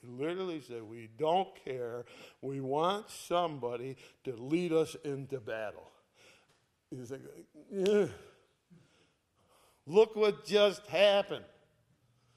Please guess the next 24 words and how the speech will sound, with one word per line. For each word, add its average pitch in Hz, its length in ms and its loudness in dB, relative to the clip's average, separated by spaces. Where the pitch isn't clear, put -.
God 180 480 2
sent 165 380 -6
thunder 202 400 0
and 165 120 -2
lightning 165 640 2
and 131 160 -8
sent 160 400 -6
the 135 120 -6
nastiest 147 880 -6
army 147 500 -2
running 160 480 2
home. 135 420 -2
And 143 380 -4
isn't 165 320 -8
that 156 260 -2
enough? 131 400 -10
Aren't 143 420 -8
you 147 200 -10
satisfied? 151 880 0
No, 160 320 -4
we 120 100 -16
want 127 280 -10
a 120 60 -14
king. 117 300 -12